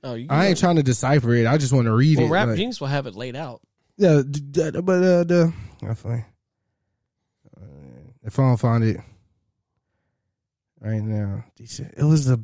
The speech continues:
Speaker 2: bipolar.
Speaker 1: It was the bipolar.
Speaker 2: Okay, well, fuck, I'm upset.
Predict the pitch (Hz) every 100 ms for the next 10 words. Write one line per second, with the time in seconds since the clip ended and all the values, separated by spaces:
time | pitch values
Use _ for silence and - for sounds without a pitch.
0 | - 123 131 127 131 131 123 107 101 _
1 | _ _ _ _ - - - - - -
2 | - - _ 151 156 156 151 143 139 131
3 | 135 131 127 131 117 120 _ _ _ _
4 | _ _ _ _ _ _ _ _ _ _
5 | _ _ _ _ - 135 127 110 104 -
6 | 131 131 120 101 - _ _ _ _ _
7 | _ _ _ _ _ _ 233 240 143 170
8 | 196 170 - 190 123